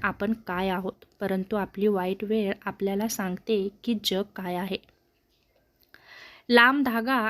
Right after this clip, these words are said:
आणि लांब जीभ फक्त समस्याच निर्माण करतात.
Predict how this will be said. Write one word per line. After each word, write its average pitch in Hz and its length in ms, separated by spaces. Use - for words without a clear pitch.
आणि 220 320
लांब 196 340
जीभ 220 240
फक्त 220 280
समस्याच 220 600
निर्माण 185 360
करतात. - 460